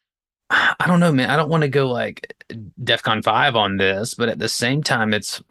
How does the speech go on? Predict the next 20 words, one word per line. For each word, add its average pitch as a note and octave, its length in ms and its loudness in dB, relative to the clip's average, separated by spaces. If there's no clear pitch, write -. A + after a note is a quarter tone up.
like, G#2+ 260 0
okay, - 220 2
it's G#2 100 -2
clearly B2 300 0
a A2 60 0
trend. B2 440 0
And A2 160 2
the G#2+ 60 2
concern A2+ 420 0
for C#3 100 -4
me A#2+ 180 0
comes A2 280 -2
from, G#2 500 -4
I'm G2 160 0
assuming G2+ 680 2
him G#2 320 -2
and G2+ 100 0
the G2 80 0
staff G2 380 -2
both G2 320 -2